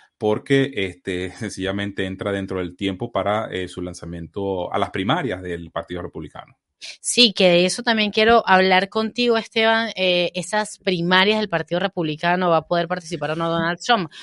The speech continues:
Speaker 2: Pero antes también he visto que algunos demócratas, seguidores, votantes del Partido Demócrata, se han pronunciado en contra de este juicio y han dicho que el delito no es, no, no, no tiene la magnitud que le están dando.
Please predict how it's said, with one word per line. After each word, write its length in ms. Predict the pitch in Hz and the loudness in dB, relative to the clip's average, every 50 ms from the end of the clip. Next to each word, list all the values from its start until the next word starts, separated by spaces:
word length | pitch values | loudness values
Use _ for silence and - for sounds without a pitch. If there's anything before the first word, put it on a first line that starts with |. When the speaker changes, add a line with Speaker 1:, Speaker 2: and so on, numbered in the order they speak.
| - - - | -20 -6 0
Speaker 2:
Pero 240 | - 165 165 170 226 | 2 2 6 8 8
antes 320 | 285 262 240 233 220 - | 6 6 4 -2 -4 -4
también 520 | - 202 185 190 202 233 226 208 202 196 _ _ - - - - _ - | -2 -4 -2 0 2 4 4 4 2 0 _ _ -20 -20 -20 -20 _ -4
he 260 | 156 160 165 165 165 | 0 4 4 4 4
visto 600 | 185 254 240 - _ - 180 170 170 175 - _ _ _ | 4 2 2 2 _ -2 0 0 0 0 -4 _ _ _
que 180 | - 190 185 180 | 0 4 4 4
algunos 540 | - 165 165 170 175 185 220 247 285 285 254 | 6 4 4 4 4 4 4 4 4 4 2
demócratas, 840 | 254 233 240 247 247 233 - 190 170 160 151 - 151 147 156 151 | 2 2 4 4 4 2 2 0 -2 -2 0 0 -2 -4 -4 -6
seguidores, 680 | - - - - 165 147 143 147 147 160 180 180 170 151 | -10 -14 -8 -4 -4 -4 -2 0 2 2 2 2 2 0
votantes 540 | 147 143 139 - 156 165 190 202 185 160 160 | -2 -6 -2 0 0 0 0 0 -4 -6 -6
del 120 | 156 147 | -6 -4
Partido 280 | 151 151 147 - 156 156 | -6 -8 -6 -4 -4 -4
Demócrata, 500 | 165 180 170 151 - 170 180 - 220 214 _ - - _ | -2 -2 -4 -4 -4 -6 -2 -2 -4 -4 _ -18 -20 _
se 120 | - - 170 | -2 0 0
han 120 | 156 151 | 0 0
pronunciado 420 | 185 220 233 214 - - 160 156 | -2 -4 -4 -4 -2 -2 0 0
en 140 | 180 185 185 | 0 -2 -4
contra 500 | - - 208 214 214 - - 226 226 214 | -4 -6 -6 -6 -6 -4 0 2 2 2
de 220 | 196 170 165 190 214 | 2 0 0 -2 -4
este 260 | - _ - 254 233 | -8 _ -10 -10 -10
juicio 520 | - - 233 277 277 - - 202 160 156 - | -4 -4 -2 -2 -2 -4 -4 -4 -6 -6 -8
y 160 | 156 156 165 | -4 -4 -4
han 100 | 160 165 | -2 -2
dicho 320 | 175 180 - - 220 - | -6 -6 -6 -8 -10 -6
que 380 | - 220 202 190 180 175 165 _ - - - _ - | -2 0 2 4 4 2 2 _ -6 -20 -18 _ -4
el 180 | 175 175 165 | -2 -2 2
delito 460 | 170 165 175 185 185 - - 208 208 | 2 2 2 2 -2 -2 0 0 0
no 280 | 208 208 208 208 208 214 | 2 2 0 2 2 2
es, 400 | 214 220 214 - - - 214 - _ | 0 0 -2 -4 -6 -8 -8 -8 _
no, 340 | 190 190 190 190 196 202 - | -4 -2 -2 0 0 -2 -4
no, 200 | 202 202 190 180 _ - | -4 -4 -4 -4 _ -6
no 180 | 202 196 190 | -4 -4 -4
tiene 220 | - 214 220 226 226 | -2 0 0 2 2
la 80 | 226 | 4
magnitud 580 | 226 220 208 202 196 190 175 - - 226 233 220 | 2 2 2 2 0 -2 -4 -4 -2 -2 -2 2
que 120 | - 254 240 | 2 2 2
le 80 | 226 | 2
están 360 | - - - 180 180 180 185 | -2 -2 -4 -6 -4 -4 0
dando. 440 | 196 208 233 233 214 185 160 143 - | 4 4 4 4 4 2 0 0 -2